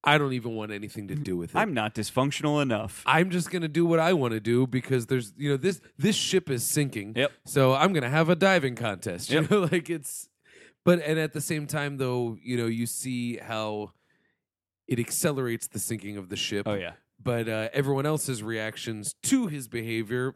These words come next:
Speaker 1: and also just to their own internal motivations really help sink the ship. And you, you wonder what would happen if they all just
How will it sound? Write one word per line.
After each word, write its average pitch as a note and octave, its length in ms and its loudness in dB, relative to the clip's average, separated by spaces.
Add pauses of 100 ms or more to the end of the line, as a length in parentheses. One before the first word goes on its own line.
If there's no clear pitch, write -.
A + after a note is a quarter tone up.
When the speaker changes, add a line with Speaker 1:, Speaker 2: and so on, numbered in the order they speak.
Speaker 1:
and F3+ 180 -4
also D3 300 -2
just A#2 280 -8
to B2+ 80 -6
their A2+ 180 0
own C3 120 8
internal A2+ 360 -2
motivations G#2 680 -4 (520)
really C3 400 2
help A#2 280 -4
sink A2+ 280 -8
the A2 80 -6
ship. A2+ 260 -4
And G#2+ 140 -8
you, A2 160 -6
you B2+ 180 2
wonder C#3 420 0
what A#2+ 200 -4
would A#2+ 100 -4
happen A2+ 260 -4
if G2+ 120 -10
they G2 100 -6
all G#2+ 160 -2
just F#2+ 260 -8